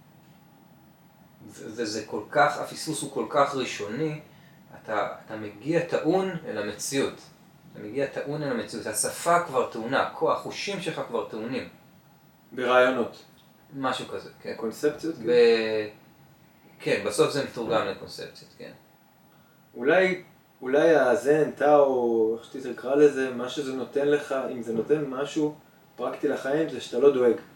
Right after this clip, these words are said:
Speaker 2: תקן אותי אם אני טועה, כאילו, אין לי מה לדאוג, הכל קורה, הכל בסדר, כן רע, טוב, כואב לי, קר לי, חם לי, אני לא דואג, הכל בסדר.
Speaker 1: אז אני לא, לא יודע אם להגיד שאתה לא דואג, אבל אם עולה דאגה,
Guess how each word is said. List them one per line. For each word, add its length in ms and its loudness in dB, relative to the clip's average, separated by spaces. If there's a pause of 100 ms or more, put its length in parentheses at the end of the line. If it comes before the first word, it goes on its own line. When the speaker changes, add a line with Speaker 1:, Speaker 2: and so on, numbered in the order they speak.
(1600)
Speaker 2:
תקן 300 4
אותי 140 2
אם 80 4
אני 180 4
טועה, 200 6 (180)
כאילו, 440 2 (500)
אין 160 0
לי 100 6
מה 100 8
לדאוג, 420 8 (280)
הכל 360 4
קורה, 500 10
הכל 220 6
בסדר, 720 4 (220)
כן 340 0
רע, 360 4
טוב, 420 2
כואב 280 4
לי, 140 4
קר 240 2
לי, 140 6
חם 240 -2
לי, 340 4
אני 180 -4
לא 140 10
דואג, 300 2
הכל 200 -4
בסדר. 300 -8 (360)
Speaker 1:
אז 340 -14
אני 120 -10
לא, 200 2
לא 120 0
יודע 180 0
אם 40 -4
להגיד 380 -2
שאתה 280 -2
לא 140 0
דואג, 420 4
אבל 220 -4
אם 160 0
עולה 280 4
דאגה, 560 2